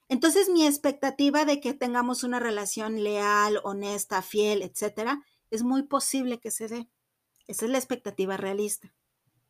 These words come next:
La expectativa irreal o idealista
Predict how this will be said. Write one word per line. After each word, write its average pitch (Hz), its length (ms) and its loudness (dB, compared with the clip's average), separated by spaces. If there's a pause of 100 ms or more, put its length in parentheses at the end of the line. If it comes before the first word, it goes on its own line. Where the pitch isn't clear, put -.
(1120)
La 269 120 10
expectativa 285 680 6 (360)
irreal 247 920 8 (300)
o 247 220 10
idealista 220 1080 0